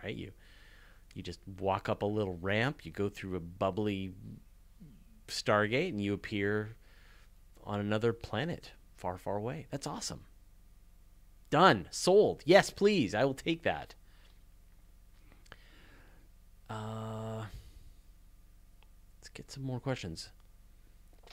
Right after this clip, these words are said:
Krishan's saying that antimatter doesn't have negative gravity is proven. I'm not sure that's true. But like I said, I just talked to a P H D particle physicist, like, last week, and he offered up the, uh, the possibility. In his new book,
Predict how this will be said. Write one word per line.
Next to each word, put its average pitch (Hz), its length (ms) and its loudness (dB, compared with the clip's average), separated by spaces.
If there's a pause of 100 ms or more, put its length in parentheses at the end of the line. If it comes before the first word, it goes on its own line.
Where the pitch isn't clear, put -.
(320)
Krishan's 151 380 2
saying 143 160 4
that 123 60 6
antimatter 127 500 4
doesn't 117 180 2
have 117 120 2
negative 107 280 0
gravity 104 260 2
is - 80 -6
proven. 98 400 -2
I'm 165 220 -4
not 262 220 -2
sure 226 160 -6
that's 208 240 -2
true. - 380 0 (680)
But 92 220 -2
like 92 160 -6
I 98 40 -8
said, 95 180 -4
I 82 80 -2
just 117 320 0
talked 127 260 -2
to 98 120 -2
a 82 60 0
P 135 200 -2
H 127 160 -6
D 117 360 -4 (280)
particle 123 300 0
physicist, 110 800 -4 (400)
like, - 160 -14
last 110 480 6
week, 95 320 -4
and 87 160 -6
he 90 300 -4 (200)
offered 92 320 -4
up 87 180 -6
the, 82 280 -8
uh, 80 100 -12 (220)
the - 80 -6
possibility. 92 640 -4 (400)
In 214 160 8
his 175 340 8
new 156 220 6
book, 135 380 4